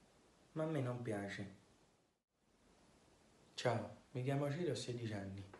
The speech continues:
Gioco in una squadra professionistica di calcio. Dovrei essere felice. Dovrei essere felice perché tutte le mie preghiere sono state sentite.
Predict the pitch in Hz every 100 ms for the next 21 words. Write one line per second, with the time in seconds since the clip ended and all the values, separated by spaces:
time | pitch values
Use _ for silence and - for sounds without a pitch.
0 | - - - - - 120 120 120 120 120
1 | 131 135 135 120 117 - 107 110 - 113
2 | 107 101 95 92 - - - - - -
3 | - - - - - - - 117 123 120
4 | - 123 120 120 120 107 95 92 - -
5 | - - - - 123 127 127 - 135 131
6 | 143 151 120 110 - 107 123 131 127 123
7 | 107 101 101 107 101 101 95 - 104 101
8 | 104 101 107 95 104